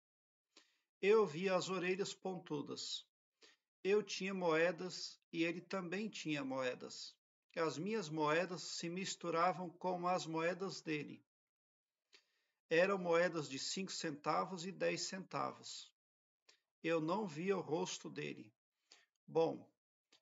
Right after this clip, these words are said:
quando nós nos dirigimos a uma fonte espiritual, a um espírito, a uma vertente religiosa,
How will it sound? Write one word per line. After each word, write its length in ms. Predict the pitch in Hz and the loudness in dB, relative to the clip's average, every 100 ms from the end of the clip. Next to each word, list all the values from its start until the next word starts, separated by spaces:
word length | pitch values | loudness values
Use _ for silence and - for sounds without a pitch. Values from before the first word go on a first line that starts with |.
| _ _ _ _ _ | _ _ _ _ _
quando 340 | 160 175 208 208 | 2 2 4 2
nós 340 | 180 190 165 | 4 2 2
nos 300 | 165 185 151 | -2 -2 -2
dirigimos 1000 | 165 160 151 147 156 135 127 - - - _ _ 156 | -4 -4 -4 -2 -2 -2 -6 -10 -10 -16 _ _ 0
a 100 | 147 | 2
uma 180 | 151 | 2
fonte 460 | 147 - 170 175 165 | 0 0 0 0 -4
espiritual, 1000 | 151 - 160 147 143 - 143 160 147 - _ _ _ - | -8 -6 -4 -4 -6 -4 0 0 -2 -8 _ _ _ -6
a 120 | 135 | -2
um 100 | 139 | -2
espírito, 720 | 139 - - 170 165 135 139 | -4 -6 -4 -2 -2 -4 -4
a 60 | 143 | 0
uma 180 | 156 147 | 2 4
vertente 580 | 147 147 160 170 165 | 2 0 0 0 -2
religiosa, 960 | 147 147 143 131 131 151 175 - - | -2 -2 -2 -6 -2 2 2 0 -6